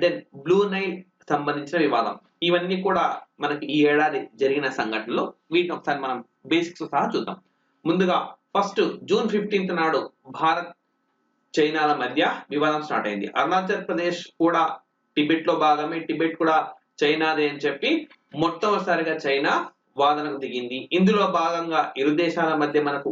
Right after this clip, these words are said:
ఉద్రిక్త పరిస్థితులు నెలకొనడం, and జూన్ పదిహేనున మనకి ఈ సంఘటన కాల్పులకు కూడా దారితీసింది. ఇరవై మంది భారత సైనికులు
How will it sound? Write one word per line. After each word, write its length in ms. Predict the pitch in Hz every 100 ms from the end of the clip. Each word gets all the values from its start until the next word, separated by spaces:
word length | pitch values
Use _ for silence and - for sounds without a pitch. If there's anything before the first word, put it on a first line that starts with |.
| -
ఉద్రిక్త 280 | - 147 -
పరిస్థితులు 360 | - 135 143 127
నెలకొనడం, 480 | 131 139 131 127 131 - _ _ _ 131
and 120 | 135 - _ -
జూన్ 220 | 185 226 214 185 160
పదిహేనున 540 | 156 180 196 180 160 120 - _ _ 135
మనకి 300 | 139 135 143
ఈ 20 | 135 147
సంఘటన 600 | 143 151 151 165 - - -
కాల్పులకు 400 | 143 - 165 147
కూడా 120 | 143 180 160
దారితీసింది. 600 | 120 120 117 117 110 110 - 160
ఇరవై 240 | 160 170 160
మంది 260 | 160 165 160 147 123
భారత 260 | 147 151 160 -
సైనికులు 380 | 139 147 147